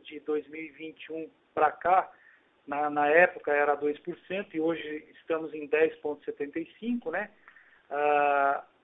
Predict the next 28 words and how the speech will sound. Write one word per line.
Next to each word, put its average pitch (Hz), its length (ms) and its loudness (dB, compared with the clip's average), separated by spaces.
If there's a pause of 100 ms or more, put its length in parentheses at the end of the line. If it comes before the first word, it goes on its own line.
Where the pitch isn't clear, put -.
(100)
por 170 140 -2
isso, 180 440 -4
por 165 140 -2
essa 165 240 2
razão, 170 420 2
nós 190 180 -6
tivemos 165 540 -4
a 160 120 4
remuneração 160 800 -2
média 156 380 2
em 147 120 -4
dois 151 220 -6
mil 151 120 -12
e - 20 -20
vinte 151 240 -16
e 160 60 -14
um 160 80 -10
de 165 120 -14
nove 151 300 -2
ponto 156 400 -8
oito, 160 220 -4
enquanto 165 340 -10
que - 100 -16
dois 156 200 -4
mil 156 120 -14
e 151 60 -16
vinte 147 300 -14
foi, 156 240 -6